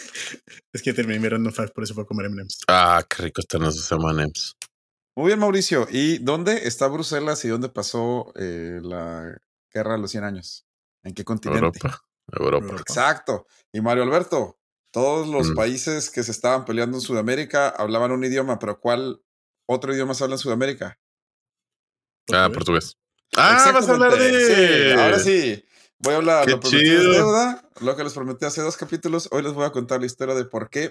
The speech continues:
Speaker 3: Portugal existe como país y nunca fue parte de España. Y hoy en día es un país independiente. Bueno, eh, lo siento, pero tenemos que hablar. Todo esto va a ser historia, así que va a haber historia.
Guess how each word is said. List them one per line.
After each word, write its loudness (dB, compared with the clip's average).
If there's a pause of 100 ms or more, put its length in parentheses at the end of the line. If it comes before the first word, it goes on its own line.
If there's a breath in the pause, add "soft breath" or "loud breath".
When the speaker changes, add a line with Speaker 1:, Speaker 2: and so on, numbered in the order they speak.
(120)
Speaker 3:
Portugal -2 (640)
existe -4
como -4
país -2 (160)
y -6
nunca 0
fue -6
parte -4
de -4
España. -8 (420)
Y -4
hoy 0
en -4
día 2
es -6
un -8
país -4
independiente. -12 (720)
Bueno, -2 (220)
eh, 2
lo 2
siento, 0
pero 0
tenemos -2
que -4
hablar. -2
Todo 0
esto -4
va 0
a -8
ser -4
historia, 2
así -4
que -2
va 2
a 2
haber 2
historia. 0